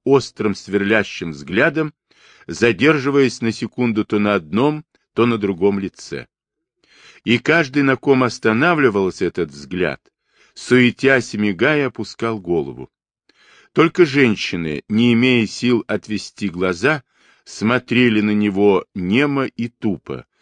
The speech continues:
с трусливым и жадным любопытством. «Никто не знает», переспросил начальник, насмешливо подчеркнул слово «никто». Точно ему было известно, что все, наоборот, знают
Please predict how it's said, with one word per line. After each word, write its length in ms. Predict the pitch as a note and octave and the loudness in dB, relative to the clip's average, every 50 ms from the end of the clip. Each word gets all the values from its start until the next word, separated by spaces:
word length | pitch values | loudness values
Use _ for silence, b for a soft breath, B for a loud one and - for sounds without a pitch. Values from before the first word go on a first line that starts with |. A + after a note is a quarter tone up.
| _ _ _ | _ _ _
с 180 | - - - - | -20 -20 -14 -8
трусливым 840 | - G#2+ A2+ A#2 - - - E2 F#2+ C3+ D#3+ C#3+ D3+ D3+ D3 - - - | -2 0 0 0 0 -2 -6 -2 0 2 2 2 2 -2 -2 -4 -6 -8
и 120 | G2+ G#2 | -6 -6
жадным 540 | F#2+ - G#2 A2+ A#2+ A2 G#2 A2 A2+ G#2 G2+ | -4 0 0 0 0 0 -2 -6 -8 -6 -6
любопытством. 800 | G2+ G2 F2+ G2 F#2 - - D2 - - - - - C2+ A#1+ - _ _ _ _ _ _ _ _ _ _ _ _ _ _ _ _ _ _ _ _ _ _ _ | -6 -4 -4 -6 -6 -6 -8 -12 -12 -14 -18 -20 -18 -18 -20 -20 _ _ _ _ _ _ _ _ _ _ _ _ _ _ _ _ _ _ _ _ _ _ _
«Никто 680 | - E2 F2 G2+ A#2 A2 - - - _ - F3 F#3 E3 | -10 -4 -2 0 0 0 -2 -6 -4 _ 4 6 6 6
не 180 | C3+ G2+ D#2 C2+ | 4 2 -2 -4
знает», 560 | A#1+ - - C#2+ C#2 C2 A#1+ A#1 B1 B1 - _ _ _ b b b b b b b b - | -8 -12 -12 -10 -10 -8 -10 -10 -14 -16 -20 _ _ _ b b b b b b b b 2
переспросил 600 | A2+ A#2+ A#2 - - - B2 A#2 - - C3 A#2+ | 2 2 2 2 2 2 2 2 2 2 0 2
начальник, 640 | A2+ A2+ G#2+ - - C3+ D3 D3+ C#3+ D3 C#3 - - | 2 2 0 0 0 2 2 2 2 0 -2 -4 -2
насмешливо 800 | A2+ A2+ A2+ G#2 - - G2 A2+ C3 B2 - - B2+ A#2 A#2 A2 | -2 -2 -2 -2 -2 -2 0 0 0 0 -2 -6 -4 -2 -2 -2
подчеркнул 760 | - - A2+ G2+ - - - G#2 F#2 - - A2+ A2+ G#2+ - | -2 -2 -6 -6 -6 -6 -6 -6 -6 -6 -6 -4 -4 -4 -6
слово 480 | - - - G2+ G#2+ A2+ G#2+ F#2+ G#2 | -8 -8 -2 2 2 2 4 2 0
«никто». 600 | G#2+ G#2 G#2+ A2 - - - _ - G#2 E2+ - _ _ _ _ _ _ _ _ b b b b b b b b | 0 0 -2 -2 -4 -8 -6 _ 0 0 0 0 _ _ _ _ _ _ _ _ b b b b b b b b
Точно 380 | - B2 B2 - - - B2 | 0 0 0 0 -2 -2 0
ему 180 | A#2+ B2 B2+ A#2+ | 0 2 0 0
было 360 | G#2 A#2 C3+ C3 B2+ C3 C3 A#2+ | 2 2 2 2 4 2 0 0
известно, 560 | G2+ A#2 C3+ E3 D3 A#2 - - - F2 D#2 | -2 -2 0 2 2 2 0 -4 -10 -12 -12
что 440 | - - - - F#2+ F2 E2 D2 - _ _ _ _ _ _ _ | -14 -12 -8 -4 -4 -2 -2 -4 -8 _ _ _ _ _ _ _
все, 380 | - - - - A#2+ B2 B2 A2+ | -20 -14 -4 0 2 2 4 4
наоборот, 580 | A#2 B2 A#2+ A2 A#2 C3+ C#3+ D#3+ F3+ F3+ C#3+ | 2 2 0 2 2 2 2 4 4 2 2
знают 760 | A2+ G2+ F#2 F2+ G#2+ B2+ D#3+ F3 D#3+ B2+ E2+ D2 C#2 C2+ _ | -2 -6 -6 -4 -2 0 2 2 2 0 0 -2 -6 -12 _